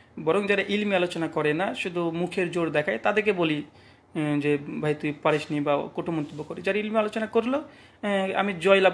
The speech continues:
করেছি", এটা আমি কখনোই বলি না। যারা শুনবেন তারা হকটাকে পেয়ে গেলে আলহামদুলিল্লাহ, আমাদের আলোচনাটা সার্থক।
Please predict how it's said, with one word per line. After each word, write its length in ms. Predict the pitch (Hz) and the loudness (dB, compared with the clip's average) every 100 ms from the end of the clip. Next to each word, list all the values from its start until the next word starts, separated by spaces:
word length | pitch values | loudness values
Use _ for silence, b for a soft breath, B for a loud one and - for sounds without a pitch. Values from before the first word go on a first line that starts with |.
| 175 | 2
করেছি", 300 | 180 175 180 | -2 0 0
এটা 140 | 175 | 0
আমি 100 | 160 | -2
কখনোই 280 | 170 165 160 | -2 -2 -2
বলি 200 | 147 156 | 0 0
না। 240 | 202 320 294 - | 0 -2 -6 -10
যারা 240 | 160 160 160 | -2 0 0
শুনবেন 440 | - 208 226 254 | -4 -4 -2 -2
তারা 180 | 240 175 | 0 2
হকটাকে 520 | 165 214 - 214 220 | 4 2 2 2 2
পেয়ে 160 | 214 208 | 2 2
গেলে 160 | 233 | 2
আলহামদুলিল্লাহ, 680 | 196 196 190 170 170 214 294 B B B - | 2 0 -2 -2 -2 -2 -2 B B B 0
আমাদের 240 | 170 170 | 2 4
আলোচনাটা 480 | - 175 185 180 180 | 6 4 2 -2 -4
সার্থক। 460 | - 208 202 160 | 0 0 0 -4